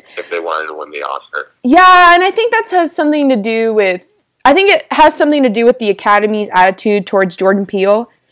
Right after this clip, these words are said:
Speaker 2: I think they gave him the original screenplay Oscar for Get Out, so in their minds, they're like, "We already did you good.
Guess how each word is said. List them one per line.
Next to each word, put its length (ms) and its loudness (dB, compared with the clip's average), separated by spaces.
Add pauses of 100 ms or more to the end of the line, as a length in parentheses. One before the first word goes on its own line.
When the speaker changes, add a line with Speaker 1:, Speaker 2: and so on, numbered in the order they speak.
(220)
Speaker 2:
I 40 0
think 180 2
they 140 2
gave 260 4
him 300 2
the 640 2 (720)
original 400 4
screenplay 920 2 (240)
Oscar 400 2
for 160 -4
Get 220 0
Out, 580 2
so 680 2
in 120 -4
their 160 4
minds, 480 -2
they're 180 -2
like, 280 -6
"We 180 -2
already 180 4
did 220 0
you 120 -8
good. 440 0